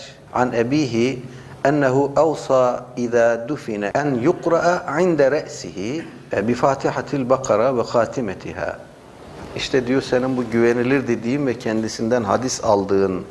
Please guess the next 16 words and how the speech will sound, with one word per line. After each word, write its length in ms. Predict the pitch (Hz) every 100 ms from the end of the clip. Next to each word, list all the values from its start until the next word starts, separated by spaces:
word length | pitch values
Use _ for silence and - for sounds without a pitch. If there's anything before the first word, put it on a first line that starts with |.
| - - 101
Mübeşşir 580 | 107 117 - - 139
bin 100 | 117
İsmail 640 | 110 - - 110 110 131 110 95 101
bana 240 | 101 104
nakletti 560 | 104 - 113 104 - 185
ki 320 | - 131 147 - -
Abdurrahman 760 | 110 110 117 113 110 135 156 127
bin 120 | 117
Ala 440 | 117 113 131 127
bin 240 | 113 110 104
Leclac 500 | 107 - 117 147 156 - -
babasının 560 | 104 104 110 - 117 143
şöyle 460 | 143 131 135 117 107
dediğini 340 | 101 107 120
ona 240 | 123 98
nakletmiş. 760 | 85 - - 87 - 85 - -